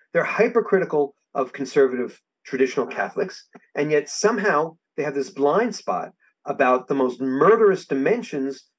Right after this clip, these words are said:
to Islamist ideology. And so what do we see? One is that sometimes this is about tribes, right? That we like to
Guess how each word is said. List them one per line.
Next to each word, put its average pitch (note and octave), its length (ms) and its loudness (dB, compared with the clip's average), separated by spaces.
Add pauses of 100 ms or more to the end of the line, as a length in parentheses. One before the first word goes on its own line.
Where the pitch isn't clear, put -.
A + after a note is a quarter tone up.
(120)
to D3 360 -2
Islamist C#3 560 0
ideology. G#2 640 -2 (720)
And C3+ 440 0
so C#3+ 420 0 (640)
what F#3 220 2
do G3 60 0
we F#3 80 -2
see? D3+ 420 -6
One F3 460 0
is C#3 440 -6
that A#2+ 280 0
sometimes D3 520 -4
this B2 120 -8
is B2+ 60 0
about A#2 280 -2
tribes, G#2+ 540 -2 (540)
right? A#2+ 220 -2
That A#2+ 120 0
we B2+ 60 0
like C3+ 180 2
to C3 180 0